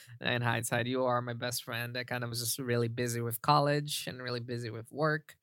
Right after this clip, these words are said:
so it didn't really cross my mind, but it was really important for her friend. So, like, she apologizes for that, but she never apologizes for, like, leaving the town or actually getting, like, a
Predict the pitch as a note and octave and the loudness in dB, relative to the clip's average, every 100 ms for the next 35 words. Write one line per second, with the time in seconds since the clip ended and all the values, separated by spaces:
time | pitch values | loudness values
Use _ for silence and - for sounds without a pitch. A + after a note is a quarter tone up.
0 | - - - - A#2+ B2 A#2+ A#2+ - F#3+ | -20 -20 -10 -2 -2 0 -2 -4 2 4
1 | E3+ C3+ A#2+ A#2+ A#2+ A#2+ B2 A#2 A#2+ B2 | 4 0 -4 -4 -4 -4 -6 -6 -4 -6
2 | A#2+ A#2+ A#2+ A#2 - B2 A#2 A2+ - A#2+ | -4 -2 -2 -4 -6 -6 -6 -12 -10 -10
3 | - - A#1 A1+ - - G1+ - C#3+ _ | -10 -6 -6 -4 -8 -8 -6 -8 -10 _
4 | _ _ B2+ B2 E3+ E3+ E3+ D3 C#3+ B2+ | _ _ -2 2 2 4 6 6 4 0
5 | A#2+ A#2 C3+ D3+ A#2+ A#2+ - _ _ C3+ | -4 0 6 6 6 0 -12 _ _ 0
6 | C3+ C#3 B2+ A#2+ B2 A#2 A#2 A2+ A2+ A2 | 2 6 6 6 6 4 2 0 -2 -4
7 | B2 A2+ - - - _ _ - C3+ B2+ | -4 -4 -6 -10 -16 _ _ -4 -2 0
8 | B2+ A#2+ A2+ A2 A#2 A2+ A2+ A2+ A#2 - | -2 -4 -6 -4 -2 -2 -4 -8 -10 -12
9 | - D#3+ - - A#2+ A#2+ A#2+ A#2 A#2 A#2 | -14 -14 -16 -4 -2 -2 -6 -4 -6 -6
10 | A#2 A2+ A#2 | -8 -10 -10